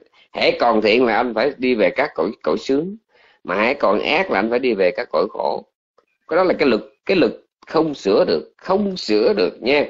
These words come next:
Hễ còn có một miếng thiện chừng hai gram thôi là anh phải về cái cõi lành. À, nếu mà anh không có ác thì anh phải về cõi lành. Còn nếu mà anh còn tí ác thì anh phải, anh còn cái khả năng để anh bị đọa. Các vị nghe kịp không?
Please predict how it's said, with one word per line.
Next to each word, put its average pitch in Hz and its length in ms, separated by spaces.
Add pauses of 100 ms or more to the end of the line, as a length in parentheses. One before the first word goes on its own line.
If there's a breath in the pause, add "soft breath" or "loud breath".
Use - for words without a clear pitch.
(440 loud breath)
Hễ 117 220
còn 98 200
có 113 80
một 104 240
miếng 220 420
thiện 131 460
chừng 113 260
hai 139 240
gram 135 420
thôi 131 140 (480 soft breath)
là - 140
anh 127 280
phải 104 380
về 123 300
cái 139 140
cõi 117 160
lành. 80 200 (1080 soft breath)
À, 87 220
nếu 180 160
mà 127 100
anh 127 80
không 135 180
có 156 60
ác 180 240 (220)
thì - 100
anh 110 140
phải 117 120
về 98 100
cõi 113 120
lành. 107 120 (540)
Còn 98 240
nếu 180 200
mà 117 140
anh 135 140
còn 101 260
tí 160 140
ác 175 280
thì 104 60
anh 117 180
phải, 110 180 (100)
anh - 180
còn 92 180
cái 131 100
khả 120 140
năng 123 240
để 110 80
anh 127 100
bị 101 100
đọa. - 380 (180)
Các 151 140
vị 101 100
nghe 120 100
kịp 98 240
không? 123 160